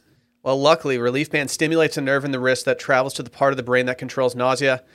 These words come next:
and then it blocks the signal to your brain that's sending, that is sending to your stomach, telling you that you're sick.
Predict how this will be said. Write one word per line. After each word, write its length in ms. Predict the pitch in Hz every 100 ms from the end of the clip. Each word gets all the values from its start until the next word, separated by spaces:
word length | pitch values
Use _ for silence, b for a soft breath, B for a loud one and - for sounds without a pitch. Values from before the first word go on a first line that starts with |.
| b -
and 140 | 139
then 60 | 139
it 100 | 117
blocks 420 | 123 139 165 -
the 80 | 196
signal 300 | - 170 165
to 120 | 165
your 100 | 156
brain 260 | 127 131 131
that's 140 | 127
sending, 380 | - 139 147 139
that 180 | 151 135
is 80 |
sending 220 | - 151 147
to 40 |
your 100 | 131
stomach, 380 | - 151 143 135
telling 220 | 151 147
you 80 | 143
that 80 | 151
you're 100 | 127
sick. 460 | - 185 175 -